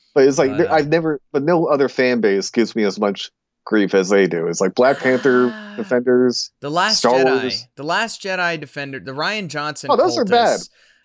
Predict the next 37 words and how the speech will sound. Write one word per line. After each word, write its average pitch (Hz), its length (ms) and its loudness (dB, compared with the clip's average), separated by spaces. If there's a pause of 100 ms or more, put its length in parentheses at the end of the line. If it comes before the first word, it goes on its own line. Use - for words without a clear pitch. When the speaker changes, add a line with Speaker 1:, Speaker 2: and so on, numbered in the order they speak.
Speaker 2:
they 247 220 -4
might 302 260 -4
be 240 140 -6
worse 170 400 -4
than 147 160 -10
the 120 80 -12
Snyder 120 580 -10 (380)
people. 107 260 -10
Speaker 1:
Oh, 104 160 0
no. 90 380 -10
To 113 80 -10
me, 123 100 0
it's 110 140 -4
Snyder 110 340 0
by 90 160 -4
far. 90 560 0 (480)
Maybe 185 180 4
'cause 131 200 0
I 127 80 4
go 107 120 -2
poking, 107 460 -2
but 90 160 -2
I 95 120 -4
don't 82 120 -6
know. - 220 -16 (360)
Speaker 2:
Maybe, 113 600 -4
maybe. 98 480 -12 (1400)
I 180 120 -6
don't 147 120 -4
know. 104 220 -10 (840)
Yeah, 147 400 -2
that, 156 200 -2
that's 170 220 -6
fair. 101 380 -12 (200)
That's 123 220 -10
fair. 90 340 -18 (560)
Um, 135 640 -2